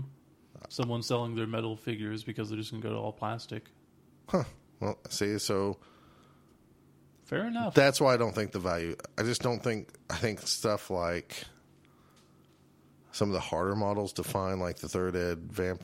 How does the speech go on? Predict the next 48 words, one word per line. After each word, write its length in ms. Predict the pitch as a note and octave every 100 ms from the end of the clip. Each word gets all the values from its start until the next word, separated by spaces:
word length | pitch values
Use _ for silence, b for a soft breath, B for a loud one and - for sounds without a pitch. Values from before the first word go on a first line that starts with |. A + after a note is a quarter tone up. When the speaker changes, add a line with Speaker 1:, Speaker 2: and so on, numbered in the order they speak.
| -
Speaker 2:
is 100 | F#2+
it 100 | -
Third 220 | A#2 C3+ C3+
Ed 120 | C3+
Vampire? 640 | C3+ C3 C3+ B2+ B2+ B2 - -
Speaker 1:
Yeah. 220 | B2 G#2+ - - -
Speaker 2:
That 220 | G2+ A2
one, 380 | G#2+ A2+ A2 G#2 -
some 260 | - C#3
of 120 | C3+
the, 420 | A#2+ A2+ G#2+ G#2+ - B B B B -
the 120 | G2
Zug 340 | F2+ G2 G2 F#2
holding 300 | F#2 F#2 F#2+
up 100 | F2
the 100 | F2+
football 360 | - D#2 E2 D#2+
helmet, 440 | E2+ D#2+ D#2+ -
but 100 | F2
he 100 | B2
Speaker 1:
Always. 100 | A#2 G#2+
Speaker 2:
was 80 |
a 80 | F#2+
rare 240 | F2 F2 E2
to 120 | D#2+ -
begin 360 | - D#2 D#2 D2+
with. 120 | C#2+
Speaker 1:
Mm-hmm. 200 | C3+ B2+ A#2 B B B B B B B B B
Speaker 2:
Some 280 | - - B3
of 60 | D3
those 220 | C3 G#2
models 400 | G#2 G2 G2 F2+
are 60 | F2
gonna 200 | F#2 E2+
be 140 | E2
really 220 | E2 D#2
hard 200 | D2+ D2
to 60 | D2
find. 440 | - C#2+ C#2+ D2 - -
The 100 | F2
rare 280 | F2 F2 F2
Speaker 1:
Which 140 | E3+
Speaker 2:
Flint 200 | - C3
Speaker 1:
they 60 | B2+
al-, 60 | -
Speaker 2:
Tremblay. 280 | D#2+ D#2+
Speaker 1:
always 300 | B2 A2+ G#2 C3
are. 340 | - C3+